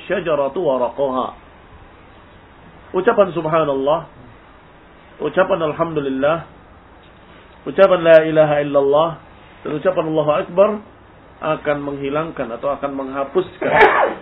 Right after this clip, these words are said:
kesalahan-kesalahan seperti pohon merontokkan dedaunannya. Wal ahadits fi hadza katsiratun jidda. Hadis-hadis dalam masalah ini sangat banyak.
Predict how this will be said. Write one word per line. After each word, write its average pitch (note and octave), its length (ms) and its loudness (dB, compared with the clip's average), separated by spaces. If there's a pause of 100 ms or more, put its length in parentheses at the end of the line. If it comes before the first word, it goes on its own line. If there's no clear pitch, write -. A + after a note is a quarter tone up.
(180)
kesalahan-kesalahan E3 960 2 (640)
seperti C3+ 440 -6
pohon C3+ 520 -2 (220)
merontokkan C3 960 -6
dedaunannya. B2 720 -6 (3000)
Wal G3 200 4
ahadits G3 640 4 (920)
fi A#3 180 2
hadza G3 480 6 (380)
katsiratun F3+ 800 4
jidda. B2+ 800 -2 (320)
Hadis-hadis E3+ 560 2
dalam D#3 240 2
masalah D3 240 0
ini E3+ 160 -4
sangat D3 240 -4
banyak. B2+ 260 -4